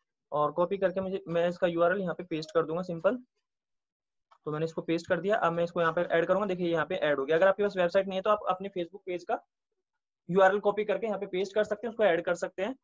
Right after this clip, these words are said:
और अपने YouTube का भी आप URL copy करके यहाँ पे paste कर सकते हैं। Simple, अ, simple है, ठीक है। आपने ऐड कर दिया, उसके बाद आप क-, करेंगे next। तो ये भी आपका complete हो गया Second step भी।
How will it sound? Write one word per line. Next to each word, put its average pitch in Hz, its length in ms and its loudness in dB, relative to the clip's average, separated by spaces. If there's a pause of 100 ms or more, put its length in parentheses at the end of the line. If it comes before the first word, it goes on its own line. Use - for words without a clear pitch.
(100)
और 170 160 6
अपने 190 220 -2
YouTube 196 360 -4
का 214 80 4
भी 214 100 0
आप 208 160 4
URL 190 280 2
copy 185 220 -4
करके 185 220 -4
यहाँ 175 120 -2
पे 190 100 -6
paste 180 240 -4
कर 190 100 0
सकते 185 240 -4
हैं। 214 60 -4
Simple, 214 380 -2
अ, 175 260 -2
simple 190 360 0
है, 131 100 -6 (380)
ठीक 208 100 -10
है। 208 80 -2
आपने 165 260 0
ऐड 185 120 0
कर 190 100 2
दिया, 202 100 -2
उसके 202 140 -4
बाद 190 120 6
आप 180 120 2
क-, 185 200 -2
करेंगे 190 240 2
next। 156 280 -6
तो 165 80 0
ये 170 160 -2
भी 190 120 -2
आपका 185 220 0
complete 190 320 -2
हो 190 80 -2
गया 196 160 -2
Second 190 280 -4
step 190 240 2
भी। 233 160 -8